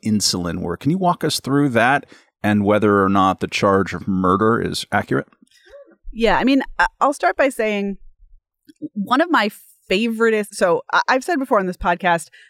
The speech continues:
Speaker 2: I, uh, like, when I'm feeling down, I like to get online and find videos of, like,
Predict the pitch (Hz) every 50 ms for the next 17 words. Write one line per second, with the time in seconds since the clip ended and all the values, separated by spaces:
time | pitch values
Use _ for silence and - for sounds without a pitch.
0 | _ _ _ _ 190 190 202 214 220 220 226 226 226 226 226 226 214 - - 175
1 | 180 180 180 175 139 92 160 170 - 180 180 185 190 202 202 - 208 190 190 190
2 | 175 175 175 170 170 170 170 170 165 - - 170 175 165 160 165 - - 202 170
3 | 160 - 185 175 165 160 160 - - - 175 180 180 165 165 170 170 165 160 165
4 | 160 160 - 175 160 165 160 165 170 160 160 165 165 165 165 165 165 160 - -
5 | - 170 170 175 175 156 156 156